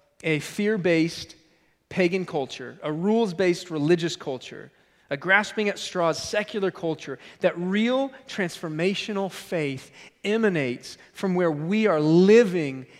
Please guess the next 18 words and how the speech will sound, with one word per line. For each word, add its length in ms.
in 160
relationship 840
with 220
God 320
and 180
walking 380
out 120
our 100
faith 460
on 100
a 80
daily 600
basis. 580
He 120
makes 220
this 240
sober 300
assessment. 600